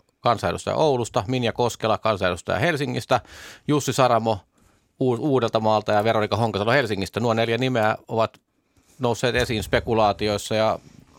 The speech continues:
en usko ihan hirveästi, että se heidän lisäkseen muita sinne nousisi.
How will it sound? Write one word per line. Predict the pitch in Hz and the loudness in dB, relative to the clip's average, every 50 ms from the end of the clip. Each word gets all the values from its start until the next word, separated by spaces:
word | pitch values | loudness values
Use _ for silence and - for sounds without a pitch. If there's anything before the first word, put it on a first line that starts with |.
| _ _ _ _ _ _ _ _ - - - | _ _ _ _ _ _ _ _ -14 -6 0
en | 117 110 110 | 0 2 2
usko | 120 117 - - 127 | 0 -2 -2 -2 -2
ihan | 127 123 127 120 | 0 2 2 2
hirveästi, | 123 117 104 104 98 - - 104 | 0 0 0 -2 -2 -4 -4 -10
että | - - | -4 -2
se | 117 107 | 0 2
heidän | 113 110 104 101 | 2 2 0 0
lisäkseen | 113 120 113 101 - - 110 101 107 | -2 0 0 -2 -2 -2 -2 -2 -2
muita | 110 110 104 - 90 | -2 -2 -2 -2 -4
sinne | - 98 101 101 | -4 -4 -4 -2
nousisi. | 101 104 104 101 95 82 - - - - 127 | -2 0 0 0 0 -2 -4 -8 -12 -10 -10